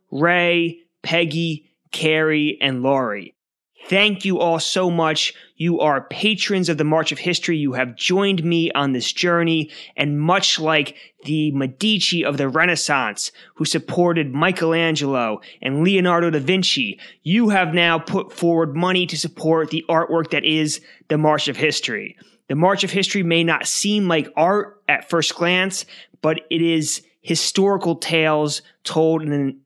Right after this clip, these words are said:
in an oral format, which is a form of art that goes back as far as human history itself.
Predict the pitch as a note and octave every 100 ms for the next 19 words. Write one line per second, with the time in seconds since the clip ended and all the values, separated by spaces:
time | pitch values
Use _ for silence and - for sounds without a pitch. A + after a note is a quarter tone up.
0 | _ C#3+ C3+ B2 - F#3 G3+ F3 C#3 -
1 | C#3+ C3+ B2+ A#2+ A2 - - - C#3+ D3
2 | - - D3+ D3 C#3 - - F3+ F3+ F3+
3 | F3 - C#3+ C#3 - D#3 E3 D#3+ C#3 C3+
4 | D#3 C3+ C#3+ C3+ C3 - - - - B2+
5 | - D#3+ D#3 D#3 C#3 - E3+ D3 B2 D3
6 | - - C3 A#2 - C#3+ A#2+ - -